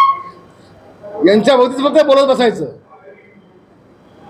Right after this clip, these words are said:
अडीच वर्ष ज्याला संधी मिळाली होती मुख्यमंत्री म्हणून बसण्याची,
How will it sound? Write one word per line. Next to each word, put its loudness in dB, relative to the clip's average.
अडीच 2
वर्ष 2
ज्याला 4
संधी 2
मिळाली 4
होती 0
मुख्यमंत्री 0
म्हणून 0
बसण्याची, -2